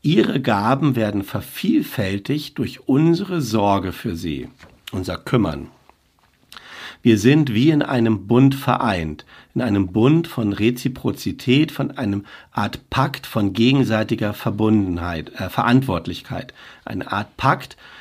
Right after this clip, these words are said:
von einer gegen-, wie eine gegenseitige Verantwortlichkeit. Um die zu erhalten,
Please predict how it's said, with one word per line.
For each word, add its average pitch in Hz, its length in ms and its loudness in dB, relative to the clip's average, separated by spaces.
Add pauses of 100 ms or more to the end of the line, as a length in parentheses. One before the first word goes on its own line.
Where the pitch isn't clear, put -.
(140)
von 113 200 -2
einer 104 180 0
gegen-, 131 480 4
wie 117 80 0
eine 107 200 0
gegenseitige 110 640 -2
Verantwortlichkeit. 92 1000 -6 (1200)
Um 113 280 4
die 131 260 0
zu - 200 -2
erhalten, 123 880 2